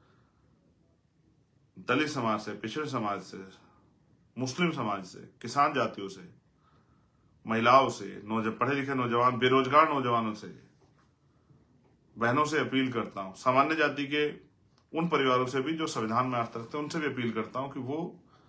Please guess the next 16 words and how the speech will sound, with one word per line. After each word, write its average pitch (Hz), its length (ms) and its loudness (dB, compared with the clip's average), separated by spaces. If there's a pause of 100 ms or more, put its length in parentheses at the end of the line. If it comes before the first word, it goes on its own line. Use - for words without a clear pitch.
(220)
आजाद 110 340 0
समाज 110 320 -4
पार्टी 101 320 -8
को 120 100 -10
मौका 98 320 -10
दें। 90 240 -14
इससे, 165 340 -2
इस 170 220 -4
चुनाव 139 280 2
से 147 100 -4
उपचुनाव 143 320 -2
ना 156 100 -2
सरकार 123 360 0
बनेगी 135 280 -4
ना 165 100 -2
गिरेगी, 180 340 -8